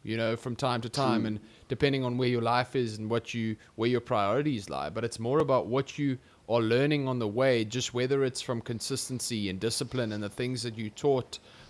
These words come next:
Speaker 1: by being in a training environment. It's just, that's what it's
Speaker 2: Yeah.
Speaker 1: all about, dude.
Speaker 2: Yeah, it's, it's, it's true. It's like, no, I heard someone yesterday. Again, we are brought into this world,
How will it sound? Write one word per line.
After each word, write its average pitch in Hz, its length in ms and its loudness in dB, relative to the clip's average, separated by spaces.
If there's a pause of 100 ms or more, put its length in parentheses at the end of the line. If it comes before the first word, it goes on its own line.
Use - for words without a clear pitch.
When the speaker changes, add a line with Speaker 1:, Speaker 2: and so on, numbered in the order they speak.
(100)
Speaker 1:
by 131 240 6
being 131 360 2
in 120 100 0
a 117 40 -2
training 123 440 -2
environment. 104 580 0
It's 107 180 -10
just, - 300 -6 (380)
that's - 240 -4
what 104 100 2
it's 101 140 4
Speaker 2:
Yeah. 113 80 4
Speaker 1:
all 117 120 4
about, 101 420 0
dude. 90 260 -6 (1040)
Speaker 2:
Yeah, 101 340 2 (240)
it's, 135 180 -2
it's, 156 200 0
it's 151 200 -2
true. 156 300 2
It's 117 220 -2
like, 127 180 4 (540)
no, 117 120 -4
I 117 560 0
heard 143 200 0
someone 127 440 0
yesterday. 107 520 -2 (420)
Again, 107 400 0
we 120 300 -2
are 113 280 4
brought 131 300 4
into 131 240 -4
this 110 240 -2
world, 110 500 4